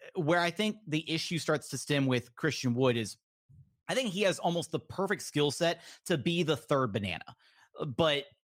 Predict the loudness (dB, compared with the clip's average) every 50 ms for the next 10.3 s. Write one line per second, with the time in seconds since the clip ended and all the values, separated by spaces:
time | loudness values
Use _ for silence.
0 | _ -6 -4 -2 -2 -2 -4 -4 -2 0 0 2 0 0 0 -2 -4 0 0 0
1 | 0 2 2 0 0 0 -2 -2 -2 -2 -2 -2 -2 0 0 -2 -2 0 0 2
2 | 2 4 2 2 2 2 0 0 0 -2 -2 -4 -4 -4 -6 -6 -4 -2 0 0
3 | 0 0 -4 _ _ _ -6 0 2 2 4 4 2 0 2 0 0 2 2 0
4 | -2 -2 -4 -4 -4 -4 -4 -2 -2 -2 0 0 0 0 0 2 0 2 2 0
5 | -2 -4 -4 -4 -2 -2 -2 -2 -2 0 0 0 0 -2 -4 -6 -6 -4 -4 -4
6 | -4 -4 -6 -6 -2 0 2 2 2 0 -4 -14 -20 -16 -4 0 2 2 4 2
7 | 2 2 2 2 2 2 2 0 -2 -2 -2 -2 -2 -2 -4 -4 -4 -2 0 0
8 | -2 -2 -6 -14 -20 -18 _ -8 -2 0 0 2 2 0 -2 -2 0 2 2 2
9 | 2 2 0 -2 -2 -2 0 2 2 2 2 4 2 4 4 4 2 2 0 0
10 | 0 0 2 2 0 -2